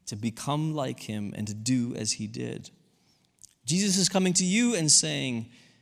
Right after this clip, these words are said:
"You are the perfect candidate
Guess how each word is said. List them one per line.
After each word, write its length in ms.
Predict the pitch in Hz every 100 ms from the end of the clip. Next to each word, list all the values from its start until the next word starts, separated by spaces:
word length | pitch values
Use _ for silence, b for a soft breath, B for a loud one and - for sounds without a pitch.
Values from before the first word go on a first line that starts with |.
| b b _
"You 320 | 131 175 233 208
are 100 | 175
the 100 | 165
perfect 720 | - 185 170 - 170 - -
candidate 640 | 151 143 113 92 - -